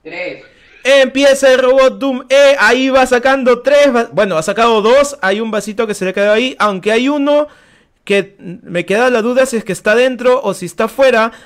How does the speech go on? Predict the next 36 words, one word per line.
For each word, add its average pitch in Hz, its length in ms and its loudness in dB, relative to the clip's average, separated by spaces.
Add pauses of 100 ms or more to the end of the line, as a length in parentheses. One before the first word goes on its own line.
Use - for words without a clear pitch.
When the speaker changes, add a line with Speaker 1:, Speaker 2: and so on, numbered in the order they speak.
Speaker 2:
Ahí 220 260 -2
va 247 140 0
sacando 254 340 -2
los 262 120 0
vasitos. 233 440 -2
Se 214 80 -4
le 202 80 -4
están 302 340 -4
quedando 277 640 0 (380)
en 285 380 -2
la 214 260 -4
línea 254 420 -4
negra. 240 640 -2 (240)
Ahí 175 240 -4
se 233 140 -2
asegura 214 440 -2
que 226 100 -4
ese 233 160 -2
vasito 202 380 -4
salga. 233 440 -2
Perfecto. 240 800 -2 (960)
Sigue 269 280 -4
sacando 247 360 -2
vasitos. 240 460 -2
En 202 160 -4
algún 233 260 -4
momento, 262 420 0
seguramente 233 540 -2
al 240 100 -2
final, 214 360 -6
le 220 80 -2
pediremos 202 520 -4
que 202 120 -4
nos 175 160 -8
muestre 214 360 -8
bien 233 320 -8